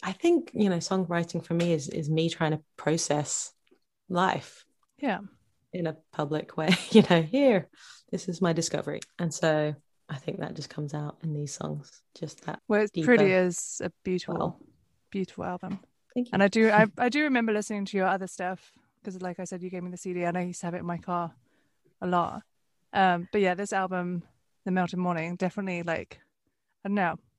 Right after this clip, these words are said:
Speaker 2: there's, it feels like there's a maturity in there. So it, it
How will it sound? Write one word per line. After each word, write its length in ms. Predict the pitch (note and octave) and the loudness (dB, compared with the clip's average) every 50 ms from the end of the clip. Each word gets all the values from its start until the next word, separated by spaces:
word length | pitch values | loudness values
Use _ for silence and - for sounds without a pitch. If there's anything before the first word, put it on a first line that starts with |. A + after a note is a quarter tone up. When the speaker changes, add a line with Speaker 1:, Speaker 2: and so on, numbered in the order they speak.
| _ _ _ _ _ _ _ _ - | _ _ _ _ _ _ _ _ -6
Speaker 2:
there's, 240 | G3 F#3+ - - _ - - - - - _ _ _ _ - | -4 -4 -6 -8 _ -20 -20 -20 -20 -20 _ _ _ _ -6
it 80 | A3 | 0
feels 160 | A#3 C#4 C#4 D4 | 2 4 6 6
like 140 | C#4 C4+ | 6 6
there's 160 | B3 A#3 G#3+ G3+ | 6 4 2 2
a 40 | |
maturity 540 | G3+ G3+ F#3+ - - G3 F3+ F3 E3+ - F3 | 2 0 0 -2 -2 -2 -2 -2 -2 -4 -6
in 80 | D#3+ D#3+ | -8 -8
there. 200 | D#3 - - - - | -8 -8 -10 -10 -8
So 220 | - - F#3+ E3+ | -2 2 2 2
it, 240 | F3 F#3+ F#3+ G#2+ - _ _ - | 2 2 -2 -4 -8 _ _ -2
it 160 | - - G3 | 0 0 0